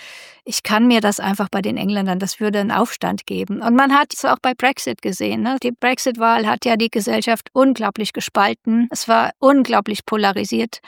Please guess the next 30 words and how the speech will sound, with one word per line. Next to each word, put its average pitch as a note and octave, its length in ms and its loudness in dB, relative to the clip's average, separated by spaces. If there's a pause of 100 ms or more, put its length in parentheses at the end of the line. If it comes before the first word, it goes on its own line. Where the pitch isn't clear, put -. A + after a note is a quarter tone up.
(260)
Der A#3+ 80 -4
Kampf A#3 320 0
ging A3+ 200 4
mitten B3 280 2
durch A#3 240 -2
Familien. A3 640 2 (560)
Es B3+ 140 -4
hat C4 300 0 (180)
große D#4+ 380 2
Anstrengungen G#3+ 840 2
der G3+ 260 4
Remain-Seite, G#3+ 800 6
also G3+ 160 -2
der G3+ 220 -6
Seite, G#3 340 -2
die G#3+ 180 -2
in G3 140 0
der F#3+ 160 0
E G#3+ 80 0
U A#3 140 2
verbleiben G#3+ 520 0
wollten, G#3+ 480 -2
große C#4 480 2
Anstrengungen G3+ 600 0
gegeben, G#3 560 0
dieses A3+ 280 -2
Votum A3 400 -2
irgendwie A#3 680 4
zu A3+ 160 -2
neutralisieren. G#3+ 800 2